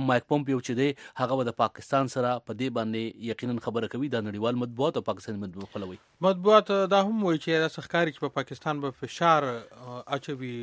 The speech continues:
Speaker 2: دا کوم قسمه فشار ته اشاره ده؟
Speaker 1: آه، یو خو پاکستان نوی حکومت جوړیږي، د معاشي، آه، مشکلاتو چیلنج سره مخ دی او دوی د آی ایم ایف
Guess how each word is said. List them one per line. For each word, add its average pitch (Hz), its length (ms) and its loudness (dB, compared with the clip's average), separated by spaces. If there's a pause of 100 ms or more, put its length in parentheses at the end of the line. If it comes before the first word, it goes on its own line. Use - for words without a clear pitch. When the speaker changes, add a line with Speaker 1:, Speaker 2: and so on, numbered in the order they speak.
(120)
Speaker 2:
دا 147 160 -2
کوم 202 240 -6
قسمه 156 320 -8
فشار 165 320 -4
ته 120 80 -8
اشاره 113 320 -12
ده؟ 117 100 -20 (220)
Speaker 1:
آه، 196 240 2
یو 233 120 8
خو 196 200 6 (160)
پاکستان 175 480 2
نوی 175 240 4
حکومت 160 240 4
جوړیږي، 151 480 2
د 135 160 2
معاشي، 180 320 4 (320)
آه، 151 120 -2 (120)
مشکلاتو 147 560 4
چیلنج 143 340 4
سره 110 220 -2
مخ - 120 -6 (100)
دی 95 60 -6 (280)
او 151 220 10
دوی 165 440 8 (160)
د 165 340 8 (100)
آی 147 80 6
ایم 151 260 0
ایف 190 120 4